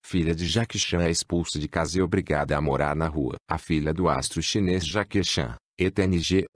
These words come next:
afirma ter sido expulsa de casa por conta da homofobia da família. Em vídeo compartilhado no YouTube, a jovem de dezoito anos,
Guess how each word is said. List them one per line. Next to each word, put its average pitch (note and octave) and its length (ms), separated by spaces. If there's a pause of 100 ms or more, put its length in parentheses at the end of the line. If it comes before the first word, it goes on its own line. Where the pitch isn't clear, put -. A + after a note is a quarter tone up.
(120)
afirma F2+ 480
ter G2 180
sido F#2 280
expulsa E2+ 480
de F2 140
casa A#2 400
por G#2 160
conta E2+ 320
da C#2+ 100
homofobia D2 580
da C2+ 140
família. C2+ 520 (120)
Em G2+ 100
vídeo E2+ 320
compartilhado D#2 800
no F#2+ 60
YouTube, G2 640 (200)
a A2 120
jovem F#2 400
de F#2+ 80
dezoito G#2+ 580
anos, C#2 380